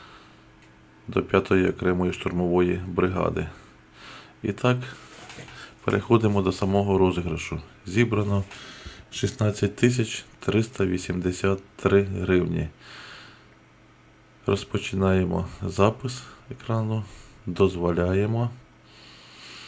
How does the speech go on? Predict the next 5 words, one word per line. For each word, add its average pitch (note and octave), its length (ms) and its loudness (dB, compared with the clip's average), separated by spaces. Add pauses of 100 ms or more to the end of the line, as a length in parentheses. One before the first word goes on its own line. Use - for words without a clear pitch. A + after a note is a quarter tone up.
(360)
вибираємо G2 920 2 (140)
кратність - 560 0
поповнень F2+ 720 -2 (600)
п'ятдесят F#2+ 580 2 (460)
гривень. F#2 600 0